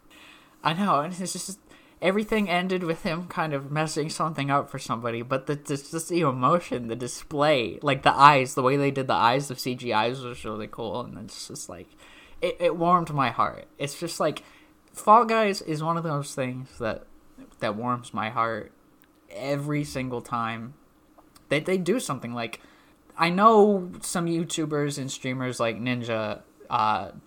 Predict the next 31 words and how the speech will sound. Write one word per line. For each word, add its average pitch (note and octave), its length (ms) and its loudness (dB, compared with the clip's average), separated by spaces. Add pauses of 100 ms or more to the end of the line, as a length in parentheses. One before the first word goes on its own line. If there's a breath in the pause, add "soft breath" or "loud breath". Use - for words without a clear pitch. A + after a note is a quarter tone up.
(140)
donated, A#2 760 -2
uh, A2 520 -2 (640)
quite D3+ 260 4
a C3 60 0
bit B2 300 -2
of G#2 160 -10
money E2+ 340 -12
to F2+ 480 -8
the G#2+ 220 -12
special A#2 380 -4
effect A2 300 -6
charity. D#3 340 -4 (580 loud breath)
So A#2 340 0
they're A#2+ 240 4
all A#2 220 8
getting A2 320 -4
kind G#2 260 -6
of F2+ 100 -14
costumes - 640 -4
and - 80 -16
everything. - 500 -16
So - 280 -12 (460 loud breath)
it's F3 200 -6
just, - 360 -4
Fall E3+ 240 0
Guys G#3 400 -2
to E3 140 -6
me D3+ 280 -2
seems C#3 540 -6
like, A#2+ 460 -4 (880)
I, D3 300 0